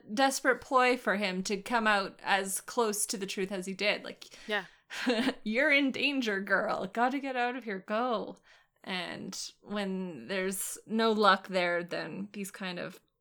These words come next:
Speaker 1: out of what cards that were dealt to him.
Speaker 2: Yeah.
Speaker 1: So he gets driven out of town.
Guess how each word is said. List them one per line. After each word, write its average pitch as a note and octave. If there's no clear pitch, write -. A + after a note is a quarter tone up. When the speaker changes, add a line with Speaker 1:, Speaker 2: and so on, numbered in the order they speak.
Speaker 1:
out G3+
of F#3+
what G3
cards F3
that F#3
were F#3+
dealt E3+
to G3
him. G3
Speaker 2:
Yeah. E3+
Speaker 1:
So G#3+
he A#3+
gets F#3+
driven F3
out -
of -
town. -